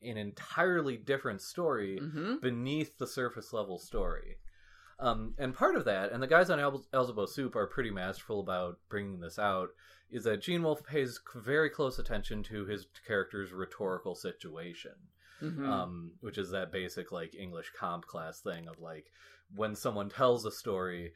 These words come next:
Speaker 1: they have a purpose and a goal in mind to tell the story. And, you know,
Speaker 2: Mm-hmm.
Speaker 1: to some extent, that's a basic element of story, right? Like,
Speaker 2: Oh,
Speaker 1: any,
Speaker 2: yeah.
Speaker 1: any story you have, if you
Speaker 2: <clears throat>
Speaker 1: used all of the details and all of the things you possibly could use,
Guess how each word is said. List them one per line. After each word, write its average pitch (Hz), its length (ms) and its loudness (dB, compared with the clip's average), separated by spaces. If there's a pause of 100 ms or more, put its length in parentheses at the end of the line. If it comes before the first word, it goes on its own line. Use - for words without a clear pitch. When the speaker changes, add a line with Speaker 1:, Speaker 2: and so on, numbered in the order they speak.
(260)
Speaker 1:
they 110 180 6
have 98 640 0 (320)
a 98 100 -2
purpose 113 720 0
and 107 140 -6
a 90 80 -4
goal 104 500 4
in 98 100 -4
mind 87 500 -8 (100)
to - 100 -12
tell 131 240 4
the 110 80 -2
story. 92 560 -2
And, 139 260 -4
you 185 60 4
know, 147 120 4
Speaker 2:
Mm-hmm. 139 280 -4
Speaker 1:
to 202 80 0
some 262 180 6
extent, 170 320 2
that's 147 280 2
a 131 80 0
basic 107 580 -2 (160)
element 107 320 0
of 117 80 -4
story, 113 400 4
right? 110 180 4
Like, 101 280 0
Speaker 2:
Oh, 247 180 6
Speaker 1:
any, 123 80 -4
Speaker 2:
yeah. 151 320 2
Speaker 1:
any 135 180 -2
story 127 300 2
you 107 120 -2
have, 120 400 6 (360)
if 135 140 2
you 113 160 0
Speaker 2:
<clears throat> 107 40 -4
Speaker 1:
used 127 440 -2
all 113 320 8
of 113 100 4
the 110 80 2
details 110 500 0
and 101 80 -2
all 101 120 4
of 92 60 -8
the 92 60 -8
things 143 280 -4
you 104 80 -6
possibly 98 420 0
could 87 220 -6
use, 110 420 -2